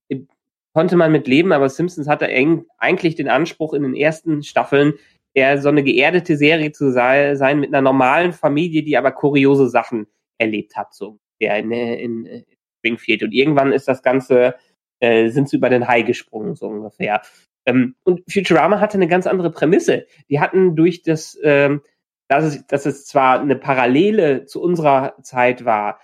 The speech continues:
aber dadurch, dass sie es in Zukunft versetzt haben und dann Aliens und Roboter und alles sowas drin haben und auch teilweise Fantasy-Elemente,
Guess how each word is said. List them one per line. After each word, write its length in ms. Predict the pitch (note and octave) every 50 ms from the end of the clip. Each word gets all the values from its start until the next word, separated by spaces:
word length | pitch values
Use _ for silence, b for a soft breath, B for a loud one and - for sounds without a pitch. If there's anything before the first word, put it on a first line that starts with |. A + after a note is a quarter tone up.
| b b b _
aber 240 | - A#2+ B2 C3
dadurch, 260 | C3 C3 C3+ C3+ C3+ C3
dass 160 | - C#3+ C#3
sie 80 | -
es 100 | B2+ B2+
in 120 | B2 A#2+ A#2+
Zukunft 400 | - A3 A3 - - A#3+ A#3+ -
versetzt 400 | D3+ B2+ C3 A#2+ A2 - - -
haben 200 | B2+ A2 G#2+ A2
und 100 | A2+ A#2
dann 120 | A#2+ A2+
Aliens 480 | - - C#3+ F#3+ G3+ G#3+ E3 D3 C#3 -
und 80 | B2
Roboter 440 | B2 B2+ D3+ F3+ A#3 A3+ - D#3 B2
und 120 | B2 B2 C3+
alles 240 | C3+ C3+ D3 D3+
sowas 280 | D3+ D#3 C3+ C3 B2+ C3
drin 320 | C3 C3 D3+ F3+ - D#3+
haben 300 | C#3 B2 A#2 A#2 A#2 A#2
und 120 | A#2+ A#2+ A#2+
auch 160 | - C3 -
teilweise 360 | - B2+ B2+ C3 C3+ B2+ A#2+
Fantasy-Elemente, 1080 | - _ C#3+ F3+ G#3+ A#3 G3+ D#3+ C#3+ - B2+ A#2+ A2+ A#2 A#2 A2 A2 A2 - A#2+ A2